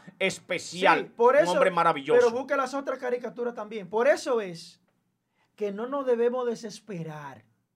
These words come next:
Speaker 2: Miren, yo estoy esperando el decreto de ella.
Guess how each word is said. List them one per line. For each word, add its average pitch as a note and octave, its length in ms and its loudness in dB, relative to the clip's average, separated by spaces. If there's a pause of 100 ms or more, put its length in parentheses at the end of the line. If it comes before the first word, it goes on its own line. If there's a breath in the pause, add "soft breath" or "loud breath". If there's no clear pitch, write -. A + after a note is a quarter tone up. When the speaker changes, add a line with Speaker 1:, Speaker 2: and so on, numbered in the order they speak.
(1400)
Speaker 2:
Miren, D#3+ 420 -12 (1400)
yo G3+ 80 -8
estoy A#3 200 -12
esperando F#3+ 800 -18 (360)
el D#3+ 160 -10
decreto E3+ 600 -12
de D#3+ 220 -10
ella. F#3+ 240 -18